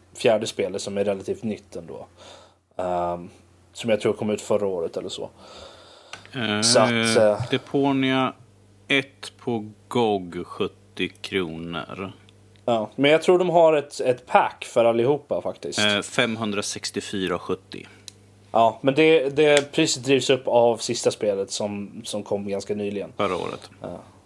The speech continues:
Speaker 1: Ja, precis.
Speaker 2: Mm.
Speaker 1: Och det, så att det är det som driver upp priset. Men, eh, men det är ju fyra spel också.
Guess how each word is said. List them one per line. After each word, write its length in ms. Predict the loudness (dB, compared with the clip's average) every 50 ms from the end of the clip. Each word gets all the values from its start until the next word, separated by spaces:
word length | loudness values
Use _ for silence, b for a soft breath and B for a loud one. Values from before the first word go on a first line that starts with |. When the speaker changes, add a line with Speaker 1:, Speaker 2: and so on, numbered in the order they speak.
| _ _ _ _ _
Speaker 1:
Ja, 240 | 2 2 2 2 2 -6 _ _ _
precis. 380 | -6 -6 -6 -6 -10 -12 -8 -6
Speaker 2:
Mm. 140 | -6 -6 -4 -4
Speaker 1:
Och 100 | -2 0
det, 440 | 2 4 4 4 4 2 2 -2 -6 -10 -14
så 140 | -6 -2 -2
att 120 | -2 -2 -4
det 220 | -4 0 4 4
är 40 | 4
det 160 | 4 2 0
som 160 | 0 -2 -10 -8
driver 200 | -8 -8 -8 -8
upp 100 | -10 -8
priset. 280 | -8 -8 -8 -8 -14 -18 B B B B B B B
Men, 260 | 4 6 6 6 6
eh, 520 | 6 6 8 6 6 4 2 2 2 2
men 160 | 4 4 4 4
det 60 | 6
är 40 | 4
ju 100 | 4 4
fyra 300 | 4 2 4 6 6 4
spel 240 | 6 4 4 4 2 -4
också. 240 | -14 -12 -14 -14